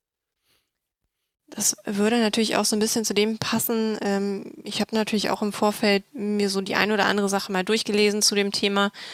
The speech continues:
Ähm, dadurch, dass du's ja vorgeschlagen hattest, Stefan, und ich jetzt auch,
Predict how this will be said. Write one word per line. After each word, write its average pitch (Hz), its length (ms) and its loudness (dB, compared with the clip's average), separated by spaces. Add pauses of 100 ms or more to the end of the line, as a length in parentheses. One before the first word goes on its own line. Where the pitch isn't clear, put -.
(220)
Ähm, 190 320 0
dadurch, 190 240 2
dass - 220 -2
du's 196 160 -8
ja 202 100 -2
vorgeschlagen 196 460 -4
hattest, 196 200 -4
Stefan, 190 360 0
und 185 160 -2 (260)
ich - 260 -4
jetzt - 200 0
auch, 196 380 2